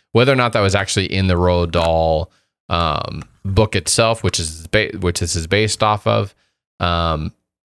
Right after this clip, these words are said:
it seems like he was se-, selling a point of, like,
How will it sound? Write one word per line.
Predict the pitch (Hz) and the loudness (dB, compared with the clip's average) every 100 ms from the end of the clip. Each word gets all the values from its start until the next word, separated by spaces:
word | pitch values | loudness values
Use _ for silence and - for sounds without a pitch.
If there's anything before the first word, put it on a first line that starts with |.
| _ _ _ - | _ _ _ -6
it | 107 98 | -2 0
seems | - - 131 123 | 0 0 2 2
like | 107 | 2
he | 98 101 | 2 2
was | 92 82 87 | 2 -2 -4
se-, | - - 110 107 | -2 0 0 0
selling | - 98 87 | 0 0 0
a | 85 | -2
point | - 85 | -2 -2
of, | 87 85 | -2 -2
like, | 82 78 | -2 -2